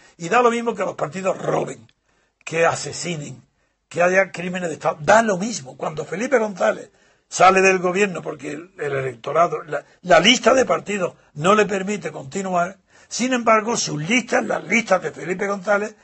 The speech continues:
se llevan en la mochila, como hoy se dice, nueve millones de votos, lo cual es una locura que indica que no es verdad que exista ninguna posibilidad de defensa del elector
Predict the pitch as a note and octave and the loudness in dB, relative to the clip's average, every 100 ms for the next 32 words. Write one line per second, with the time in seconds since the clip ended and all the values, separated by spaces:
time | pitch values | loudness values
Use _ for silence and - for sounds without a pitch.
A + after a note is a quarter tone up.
0 | _ - E3+ D3+ B3+ A#3+ F3+ F3 D3+ D3 | _ -10 -8 4 6 6 4 -2 -2 -2
1 | D3 C#3+ G#3 B3 F#3+ - D#3 F3+ G3+ G3+ | -2 -4 -2 0 0 -2 -6 -2 -2 -2
2 | F#3+ G#3+ G#3+ - - D#3+ E3+ F#3+ A3+ A#3 | -2 -6 -6 -18 -10 -6 2 6 8 8
3 | A#3+ A#3 A#3 C4 D4+ G#3+ B3 A3 E3+ _ | 6 4 4 4 4 4 2 0 -8 _
4 | _ _ _ D3 C#3 G3+ A3+ A3+ A#3 A3+ | _ _ _ -10 0 2 2 -2 -2 -2
5 | G3+ G#3 A#3 A3+ F3 E3 G#3+ F#3 G3+ _ | -2 0 -2 -2 -8 -6 -6 -4 -8 _
6 | _ _ _ D3+ F3 A3 F3+ G3+ G3 G#3+ | _ _ _ -2 2 2 2 0 0 -4
7 | - _ _ _ D#3 C3+ F3+ - F#3+ D#3+ | -8 _ _ _ -12 -10 -12 -4 -4 -4
8 | D#3 E3 G#3+ F3+ - F#3+ D#3+ D#3+ D3 F#3 | -8 -10 -6 -6 -4 -6 -6 -8 -2 -2
9 | F3+ D#3+ D#3 G3 F#3+ D3+ D3+ E3 G3+ E3+ | -2 -6 -8 -6 -6 -6 -6 -4 -4 -4
10 | D#3 E3 | -4 -4